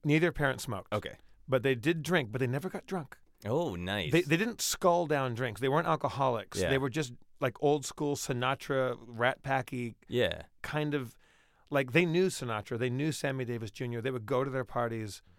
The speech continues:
Speaker 1: My mother, before she met my father, dated Bill Miller, who was Sinatra's piano player
Speaker 2: Oh,
Speaker 1: for, for
Speaker 2: he
Speaker 1: many, many years.
Speaker 2: I know, yes. Yeah, he gets
Speaker 1: He,
Speaker 2: called
Speaker 1: he
Speaker 2: out on Sinatra at the
Speaker 1: Oh, yeah.
Speaker 2: Sands quite a bit.
Speaker 1: Oh,
Speaker 2: Yeah.
Speaker 1: oh, Sinatra at the Sands, best live record in the world.
Speaker 2: Yeah,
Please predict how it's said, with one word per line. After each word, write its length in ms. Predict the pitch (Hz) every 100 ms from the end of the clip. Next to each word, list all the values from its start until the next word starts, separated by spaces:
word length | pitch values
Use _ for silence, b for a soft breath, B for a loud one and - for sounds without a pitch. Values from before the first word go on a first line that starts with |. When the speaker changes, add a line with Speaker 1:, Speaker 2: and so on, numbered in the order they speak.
| _
Speaker 1:
My 140 | 147 147
mother, 300 | 143 180 185
before 340 | 135 - 147
she 120 | - 143
met 160 | 135
my 120 | 123
father, 420 | 117 - 143 127 110
dated 480 | 104 127 135 131
Bill 200 | 104 123
Miller, 340 | 120 123 127 110
who 160 | 120
was 180 | 117 110
Sinatra's 400 | - 117 117 113
piano 260 | - 127 120
player 260 | - 113 104
Speaker 2:
Oh, 40 |
Speaker 1:
for, 100 | 117 - b b
for 120 | 139
Speaker 2:
he 40 | 135
Speaker 1:
many, 220 | 139 131
many 240 | 120 110
years. 160 | 98 92
Speaker 2:
I 120 | 104
know, 400 | 87 87 196 87
yes. 480 | 80 147 - - - - _ -
Yeah, 260 | 92 170
he 80 | 92
gets 320 | 87 113 - -
Speaker 1:
He, 60 | 120
Speaker 2:
called 160 | 127
Speaker 1:
he 40 | 135
Speaker 2:
out 100 | 143
on 320 | 107 98 92
Sinatra 320 | - 107 104 117
at 60 | 107
the 120 | 98
Speaker 1:
Oh, 60 | -
yeah. 60 | 196
Speaker 2:
Sands 120 | -
quite 160 | 120
a 40 | 110
bit. 200 | 214 -
Speaker 1:
Oh, 80 | 160
Speaker 2:
Yeah. 120 | -
Speaker 1:
oh, 60 | 165
Sinatra 300 | - 170 196
at 40 | 156
the 60 |
Sands, 360 | 120 196 147 107
best 280 | 101 147 -
live 240 | 139 123
record 280 | 123 113 107
in 80 | 101
the 60 | 101
world. 260 | 156 107
Speaker 2:
Yeah, 100 | 151